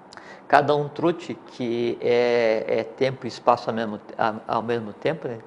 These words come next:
A gente sempre usa o tempo como referência porque a gente tá no quarto sistema. Mas então, isso coi-, isso é a mesma coisa, tempo e espaço, né, no trute. Daí, cada um desses trute, ele é formado por um, um conjunto de, de, de, de, de, de subpartículas que a gente pode chamar do, do elemento que compõe o prana,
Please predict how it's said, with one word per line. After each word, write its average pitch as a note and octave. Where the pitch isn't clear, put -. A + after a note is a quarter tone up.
A B2+
gente C3
sempre D3+
usa D3
o C3+
tempo D3
como D3
referência C#3
porque -
a -
gente C#3
tá D3+
no D3+
quarto D#3
sistema. C3
Mas B2+
então, D3
isso D3
coi-, B2+
isso -
é -
a A#2+
mesma B2+
coisa, D3+
tempo C3
e -
espaço, -
né, A2+
no A#2
trute. -
Daí, C#3
cada E3+
um D#3+
desses C3+
trute, -
ele C3
é C3
formado C#3+
por C#3
um, C3
um -
conjunto B2+
de, A2
de, G#2+
de, G#2
de, G#2
de, G2
de A2
subpartículas C3+
que -
a C#3
gente C3+
pode D3
chamar C#3+
do, C#3
do C3
elemento C#3
que D#3+
compõe E3
o D#3+
prana, C3